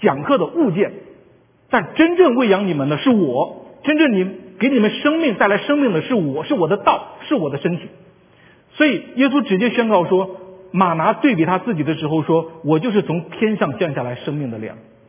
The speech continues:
而且他直接说，“人若吃这粮，就必永远活着。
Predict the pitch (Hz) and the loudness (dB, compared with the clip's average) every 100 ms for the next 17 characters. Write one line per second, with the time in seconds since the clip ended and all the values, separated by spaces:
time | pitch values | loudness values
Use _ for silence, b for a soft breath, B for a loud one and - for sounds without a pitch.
0 | b b b 254 226 240 - 175 220 220 | b b b 2 4 0 2 -2 0 2
1 | 208 - - - - - _ _ _ _ | 0 -2 -18 -20 -20 -20 _ _ _ _
2 | 139 220 214 - 247 226 220 147 113 123 | -2 4 4 2 -4 2 2 2 -4 -4
3 | - 160 131 127 160 294 254 147 - 135 | -2 0 0 0 0 2 2 0 -6 -6
4 | 139 131 | -4 -4